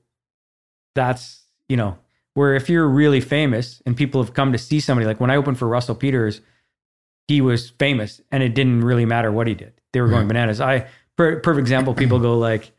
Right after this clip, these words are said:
Speaker 1: the final show. So I'm opening for Russell and I'm doing ten minutes. And then the final show, he gives me fifteen. So I, uh,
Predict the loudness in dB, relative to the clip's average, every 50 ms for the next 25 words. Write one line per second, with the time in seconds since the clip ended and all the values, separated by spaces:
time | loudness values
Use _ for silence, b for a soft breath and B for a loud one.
0 | _ _ _ _ _ _ _ _ _ _ _ _ _ _ _ _ _ _ _ -2
1 | -2 0 0 0 2 2 0 0 0 0 2 2 2 0 0 0 0 0 0 0
2 | -2 -2 -4 -2 -2 -2 -2 -2 -2 -2 -2 0 0 -2 -2 -4 -4 -6 -10 _
3 | _ _ _ _ _ -2 0 2 2 2 2 0 0 -2 0 0 0 0 0 -2
4 | -2 -4 -6 -6 -4 -2 -2 0 0 -2 -2 -4 -4 -2 -2 -2 -2 -2 -2 -2
5 | 0 0 -2 -2 -2 -2 -4 -6 -8 _ -4 -4 -4 -2 -2 -4 -4 -4 -4 -8
6 | -12 _ _ _ _ _ _ _ _ _ _ _ _ _ _ _ _ _ _ _
7 | _ _ _ _ -2 0 2 2 2 2 2 2 0 0 -2 -4 -2 0 2 2
8 | 2 2 2 2 2 2 2 0 0 0 0 0 0 -2 -2 -2 -2 -4